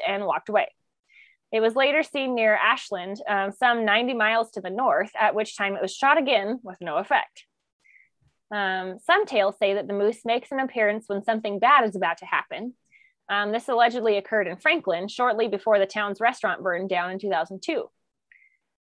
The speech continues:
Um, questions about this large creature remain today as to whether it's simply a very large breed of moose with a rare and anomalous color pattern, or if it's a mystical, ghostly animal that has roamed this region for over a century.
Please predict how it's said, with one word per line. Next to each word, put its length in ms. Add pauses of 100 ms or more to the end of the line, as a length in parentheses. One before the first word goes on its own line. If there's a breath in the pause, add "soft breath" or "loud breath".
(120)
Um, 560
questions 420
about 220
this 160
large 280
creature 320
remain 320
today 440
as 200
to 80
whether 220
it's 160
simply 300
a 80
very 220
large 460
breed 280
of 160
moose 360
with 160
a 80
rare 380
and 160
anomalous 600
color 260
pattern, 460 (320 soft breath)
or 360
if 140
it's 140
a 40
mystical, 420
ghostly 420
animal 300
that 120
has 220
roamed 320
this 200
region 320
for 160
over 220
a 80
century. 520